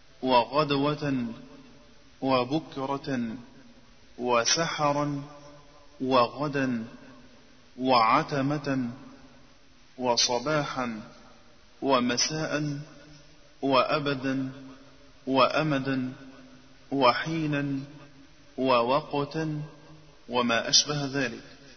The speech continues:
وظرف المكان هو اسم المكان المنصوب بتقدير في،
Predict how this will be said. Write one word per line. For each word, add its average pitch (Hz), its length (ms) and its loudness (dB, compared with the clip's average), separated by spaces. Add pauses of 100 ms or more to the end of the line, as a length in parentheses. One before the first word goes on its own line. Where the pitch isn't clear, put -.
(1120)
وظرف 127 520 2
المكان 160 640 -2
هو 127 200 -2
اسم 127 240 2
المكان 120 540 -4
المنصوب 139 760 -4 (380)
بتقدير 143 1040 -4 (540)
في، 147 440 -4